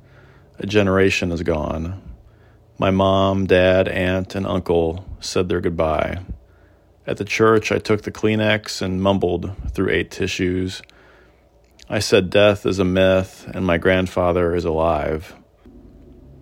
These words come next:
Pop lived sixty-eight years after he flew over Tokyo in nineteen forty-five. It took me until twenty twenty-two to realize that my grandfather was part of Operation Meeting House.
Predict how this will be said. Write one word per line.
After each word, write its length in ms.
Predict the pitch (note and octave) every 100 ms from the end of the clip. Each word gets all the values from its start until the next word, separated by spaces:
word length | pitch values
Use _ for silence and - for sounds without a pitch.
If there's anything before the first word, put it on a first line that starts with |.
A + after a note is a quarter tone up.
| - - -
Pop 240 | - E3 E3
lived 300 | B2+ A#2 A2+
sixty-eight 500 | - - A#2 A2 A2
years 480 | G2+ G2+ G#2 G#2+ G#2+
after 240 | G2 G#2+
he 60 | G2
flew 320 | - A2 G2+
over 180 | G2 F#2
Tokyo 540 | - G2+ G#2+ F#2+ E2
in 80 | E2+
nineteen 380 | E2+ E2+ F2 E2+
forty-five. 840 | F#2 E2+ D#2+ F2 D#2+ D#2 D#2 E2 - - - - - - - -
It 100 | -
took 220 | C#3 B2+
me 100 | A#2
until 300 | A2 G#2+ F#2+
twenty 340 | - G#2+ G#2
twenty-two 600 | G2+ G#2 F#2 F2 - G2+ G2
to 100 | F#2
realize 560 | F#2+ F#2 E2+ E2+ F2
that 100 | A2+
my 200 | A2 G2
grandfather 680 | G2 G2 G2+ G#2 F2 E2+ E2+
was 140 | E2+
part 340 | - - F#2+ F#2+
of 120 | F#2
Operation 800 | F2 F#2+ G#2 F#2+ F2+ - F#2 E2+
Meeting 300 | F2 F#2 F2
House. 640 | E2 D#2 E2+ - - -